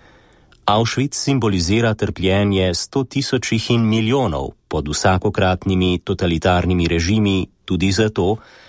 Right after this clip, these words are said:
ker so mnogo manjša taborišča odšla v pozabo, kot tudi njihovi storilci in žrtve. Z distanco sedemdesetih let in brez osebne izkušnje je težko v polni meri razumeti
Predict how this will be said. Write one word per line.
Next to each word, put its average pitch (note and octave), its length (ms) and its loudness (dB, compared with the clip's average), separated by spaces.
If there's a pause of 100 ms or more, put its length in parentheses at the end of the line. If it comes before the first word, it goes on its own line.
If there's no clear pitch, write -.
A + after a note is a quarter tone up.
(300)
ker C3+ 140 -2
so B2+ 140 -2
mnogo C3 340 2
manjša A2+ 420 0
taborišča A2+ 600 0
odšla A#2 380 0
v A2 40 -2
pozabo, F#2+ 600 0 (480)
kot - 320 -8
tudi G#2 220 2
njihovi F#2 520 0
storilci A#2+ 600 0
in C3+ 160 0
žrtve. F2 440 -2 (1400)
Z F#2+ 100 0
distanco C#3+ 600 0
sedemdesetih C3+ 800 -2
let - 520 -6
in G2 380 0
brez G2 400 2
osebne C#2+ 420 -2
izkušnje G2 600 0 (480)
je B2 140 0
težko G#2+ 500 0
v - 20 -4
polni F#2+ 340 0
meri F2 300 0
razumeti E2+ 760 0